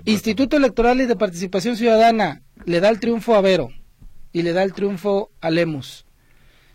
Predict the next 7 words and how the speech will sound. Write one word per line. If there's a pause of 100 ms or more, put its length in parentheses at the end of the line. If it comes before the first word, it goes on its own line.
(300)
Y
luego
dice (500)
Chema (220)
y
Claudia
Delgadillo.